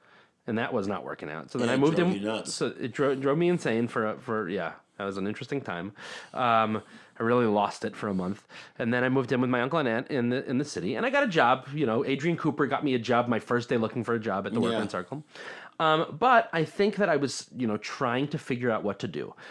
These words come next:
Speaker 1: So my first project that I did when I moved to New York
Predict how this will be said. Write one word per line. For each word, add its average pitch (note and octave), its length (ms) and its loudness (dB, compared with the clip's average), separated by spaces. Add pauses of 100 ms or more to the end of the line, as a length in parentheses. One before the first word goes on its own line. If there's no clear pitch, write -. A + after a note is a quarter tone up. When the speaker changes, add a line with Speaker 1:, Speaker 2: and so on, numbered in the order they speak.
Speaker 1:
So - 140 0
my C#3 160 4
first - 600 0 (180)
project B2+ 600 0
that A2+ 100 0
I G#2 120 2
did F#2+ 340 0 (280)
when A#2 100 -2
I A2 60 2
moved A#2+ 260 2
to D3+ 60 -2
New B2+ 80 2
York G#2+ 380 -2